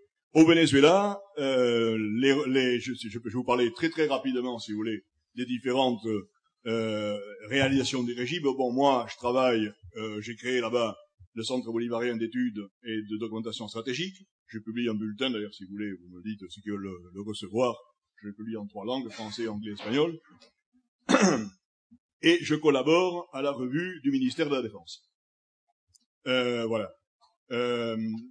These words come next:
donc, les réalisations du régime, bon, ben, je commencerai par dire là-bas que là-bas,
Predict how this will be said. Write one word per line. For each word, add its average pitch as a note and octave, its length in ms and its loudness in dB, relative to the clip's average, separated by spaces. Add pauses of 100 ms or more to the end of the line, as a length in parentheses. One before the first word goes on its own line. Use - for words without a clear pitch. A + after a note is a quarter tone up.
(120)
donc, E3 300 2
les E3 100 2
réalisations E3 320 2
du D3+ 80 0
régime, D3 320 0
bon, D3+ 260 4
ben, A#2+ 140 -2 (1080)
je E3 100 -4
commencerai E3 500 0
par D3+ 200 -2
dire D3+ 280 -2
là-bas C3+ 480 2 (120)
que C#3 60 -4
là-bas, C#3 500 4